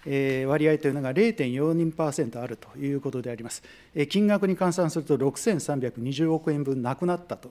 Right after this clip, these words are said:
いうことでありまして、えー、このうち、えー、万引き等の被害に遭ったものが、おおむね、えー、五十六パーセントほどあるであろうという、えー、推計値が出ていると。えー、金額に直しますと、年間の万引き被害総額の推定値が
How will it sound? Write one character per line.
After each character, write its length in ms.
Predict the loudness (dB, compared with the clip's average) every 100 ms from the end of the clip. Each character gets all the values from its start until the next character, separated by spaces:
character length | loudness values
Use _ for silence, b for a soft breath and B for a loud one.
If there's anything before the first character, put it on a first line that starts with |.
| -6
い 80 | -6
う 80 | -4
こ 120 | -4
と 100 | -4
で 80 | -6
あ 60 |
り 100 | -8
ま 80 | -10
し 60 | -8
て、 220 | -10 -10 B B B -2
え 100 | 0
ー、 20 |
こ 120 | 2
の 140 | 2
う 60 | 2
ち、 340 | 0 0 0 0
え 200 | 2 4
ー、 40 |
万 240 | 4 4
引 100 | 2
き 300 | -2 -2 -2
等 200 | 0 2
の 80 | 2
被 160 | -2 0
害 160 | 2
に 100 | 2
遭 60 | -2
っ 80 | -2
た 100 | -4
も 100 | -2
の 120 | -2
が、 200 | -4 -4 B B B
お 120 | 2
お 40 | 4
む 100 | 6
ね、 240 | 4 4
え 400 | 2 2 2 0 0
ー、 20 |
五 120 | 0
十 200 | 2 2
六 180 | 2 0
パ 120 | -2
ー 60 | 0
セ 100 | -2
ン 60 |
ト 100 | 0
ほ 80 | 0
ど 120 | 0
あ 60 | -2
る 100 | -2
で 120 | -2
あ 80 | 0
ろ 140 | 0
う 40 | 0
と 140 | 0
い 100 | 0
う、 200 | 0 -4
え 160 | -8 -10
ー、 0 |
推 240 | -6 -4
計 140 | -2 -4
値 100 | -6
が 80 |
出 120 | -12 -12
て 100 | -14
い 40 |
る 60 | -16
と。 80 | -20 B B B B
え 60 | -4
ー、 40 |
金 200 | 2 4
額 200 | 4 4
に 80 | 2
直 160 | 2 2
し 120 | 0
ま 100 | -2
す 60 |
と、 100 | -2
年 220 | 0 0 2
間 280 | 2 2 0
の 120 | 0
万 220 | 2 2
引 80 | 0
き 120 | -2
被 100 | -2
害 180 | 2 0
総 160 | 0 -2
額 200 | -2 -6
の 100 | -8
推 200 | -6 -4
定 140 | -4
値 140 | -4 -4
が 160 | -4